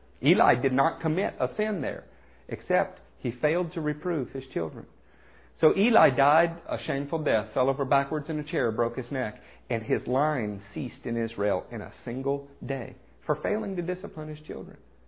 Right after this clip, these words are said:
Why did God call Abraham? Because he would train his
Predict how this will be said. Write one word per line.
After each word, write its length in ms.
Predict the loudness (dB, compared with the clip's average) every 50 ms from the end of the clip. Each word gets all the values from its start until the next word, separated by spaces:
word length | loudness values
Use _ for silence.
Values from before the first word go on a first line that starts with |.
| _ _ _ _ _ _ _
Why 180 | -4 -2 -2 0
did 160 | -2 -2 -2
God 220 | -2 -4 -4 -4 -2
call 200 | -2 0 2 2
Abraham? 440 | 0 -2 -2 -4 -4 -4 -6 -6 -10 -16 -20 _ _ _ _ _ _ _ _ _ _ _ _ -10
Because 220 | -8 -8 -6 -4
he 80 | -4 -4
would 180 | -4 -4 -6
train 320 | -8 -8 -8 -8 -6 -8 -8
his 120 | -10 -12